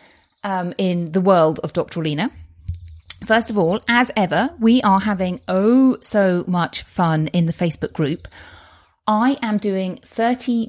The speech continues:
days of healthy living made easy. So thirty days of just short Facebook lives where we just have a little tip every single day. And amazingly, I am giving out prizes. I'm giving out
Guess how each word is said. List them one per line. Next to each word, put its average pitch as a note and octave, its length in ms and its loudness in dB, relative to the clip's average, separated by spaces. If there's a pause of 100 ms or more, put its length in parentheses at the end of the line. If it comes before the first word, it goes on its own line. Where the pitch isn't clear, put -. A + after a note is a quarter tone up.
days F3 480 0
of F3 180 2
healthy F#3+ 380 2
living F#3 520 4
made F3 460 2
easy. D#3+ 300 -2
So F3 160 0
thirty A3 400 2
days F3 360 0
of E3 280 -4
just - 240 -2
short C#4+ 400 -2
Facebook C4 720 0
lives F#3 640 0
where F3 360 0 (320)
we A3 120 -2
just B3 220 0
have G#3+ 180 2
a - 20 4
little G#3 240 4
tip - 380 0 (320)
every F3 400 -2
single D#3 400 -4
day. C#3 320 -6 (120)
And D#4 640 2 (480)
amazingly, D#3+ 800 -2
I G3 400 0
am F3 400 0 (240)
giving F#3+ 300 4
out - 160 0
prizes. D3+ 520 -2
I'm F#3+ 120 0
giving A#3+ 440 2
out D#3+ 440 -2